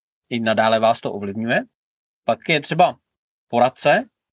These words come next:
kdy se zeptáte na jednu konkrétní záležitost a dostanete jasnou odpověď. Tam je to zcela zřejmé. Další profesí by mohlo být třeba mentor, což je člověk, který vaši hru už vyhrál. A je to ten majitel, eh,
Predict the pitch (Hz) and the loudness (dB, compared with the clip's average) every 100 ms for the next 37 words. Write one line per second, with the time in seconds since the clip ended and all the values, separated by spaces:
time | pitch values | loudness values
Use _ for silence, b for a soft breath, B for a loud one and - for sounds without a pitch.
0 | - 117 - 135 131 127 120 131 127 127 | -12 -8 -6 -4 0 0 2 2 0 -2
1 | 131 120 123 127 151 123 107 113 127 143 | -6 -2 -2 -2 0 0 2 0 -2 -10
2 | 135 135 120 123 117 123 117 - 131 104 | -6 -8 -6 -6 -4 -2 -2 -2 -8 -8
3 | - 117 139 175 _ _ - 110 120 - | -6 0 0 0 _ _ -6 -4 -4 -6
4 | 123 - 123 131 113 107 113 185 _ _ | -8 -2 0 0 -4 0 0 0 _ _
5 | _ _ _ _ _ _ _ - 120 - | _ _ _ _ _ _ _ -4 -4 -4
6 | 160 147 147 143 156 147 151 139 143 143 | -4 -2 -2 -4 -4 -2 -2 0 0 -2
7 | 147 _ _ - 143 139 151 104 101 110 | -8 _ _ -8 -4 2 2 2 0 0
8 | 123 135 185 196 B B B B 135 - | 2 2 2 -4 B B B B -6 -4
9 | 139 - 127 139 - 143 143 143 135 156 | -4 -2 0 0 0 -2 0 -2 -4 -4
10 | 110 156 - 160 117 131 131 165 - _ | -2 0 -2 -4 0 2 2 0 -6 _
11 | 143 113 95 90 95 123 233 - _ _ | -8 -6 -6 -2 0 2 0 -6 _ _
12 | _ 107 101 98 107 110 101 - 101 98 | _ -4 -2 0 -2 -4 -8 -4 -4 2
13 | 113 120 117 113 104 131 _ _ _ - | 2 2 0 0 -2 -8 _ _ _ -18